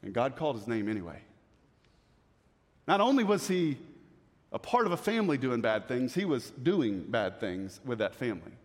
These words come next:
And God called his name anyway. So what was it that brought salvation to him? What was it that justified him before the Father? This is what the scriptures say. "Abraham believed God, and it was counted to him as righteousness."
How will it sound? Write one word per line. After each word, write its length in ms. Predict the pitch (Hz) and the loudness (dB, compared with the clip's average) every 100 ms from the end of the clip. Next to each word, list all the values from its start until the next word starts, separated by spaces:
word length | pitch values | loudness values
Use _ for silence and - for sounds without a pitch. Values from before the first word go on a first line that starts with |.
| - _ - | -20 _ -6
And 100 | 120 | -2
God 220 | 120 117 | 0 -2
called 260 | 151 123 113 | 0 0 -2
his 180 | 113 | -6
name 380 | 127 127 92 82 - - _ _ - | -4 -4 -4 -8 -16 -20 _ _ -6
anyway. 380 | 170 117 82 - - - _ _ _ _ _ | -4 -4 -6 -16 -20 -20 _ _ _ _ _
So 160 | - 196 | 0 4
what 260 | 208 233 | 4 4
was 320 | 214 285 247 | 4 4 4
it 280 | 160 175 156 | 4 2 2
that 220 | 175 202 | 2 2
brought 300 | 147 151 175 | 2 4 4
salvation 540 | - 190 156 151 165 220 | 4 2 4 2 2 2
to 60 | |
him? 140 | 269 - - | 2 2 2
What 200 | 214 208 | 2 4
was 280 | 190 262 233 | 4 4 4
it 80 | 220 | 2
that 160 | 208 | 0
justified 720 | 131 160 254 - 233 196 190 170 | 0 2 2 2 -2 2 2 4
him 180 | 180 - - | 2 0 -2
before 260 | 214 165 180 | -2 2 2
the 60 | 202 | 2
Father? 440 | 277 294 147 110 - - | 2 4 2 0 -6 0
This 180 | 147 151 | 0 0
is 120 | 165 | 0
what 120 | 160 | 0
the 80 | 202 | 0
scriptures 400 | - - - 185 | -2 -4 -2 0
say. 220 | 262 175 - - 147 | 2 0 -2 -4 2
"Abraham 480 | 151 190 190 214 | 4 4 4 4
believed 440 | 226 180 156 208 165 | 4 4 4 2 2
God, 300 | 127 135 185 | 2 4 4
and 80 | 175 | 2
it 80 | |
was 140 | 190 202 | 0 -2
counted 300 | 135 139 170 | 0 0 0
to 80 | 170 | 0
him 280 | 131 147 190 127 | 0 -2 -2 -4
as 440 | 120 131 175 - - - | 0 0 0 -4 -14 -6
righteousness." 1300 | 139 190 240 - 110 101 - - - - - - | -2 0 0 -4 -10 -10 -16 -18 -20 -20 -20 -20